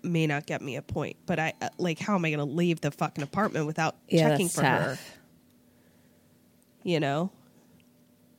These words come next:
Speaker 1: I gotta at least do a once over. Check under the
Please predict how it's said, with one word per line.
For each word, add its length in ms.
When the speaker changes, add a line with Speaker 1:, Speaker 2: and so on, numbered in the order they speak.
Speaker 1:
I 60
gotta 200
at 140
least 280
do 160
a 160
once 300
over. 500
Check 240
under 220
the 140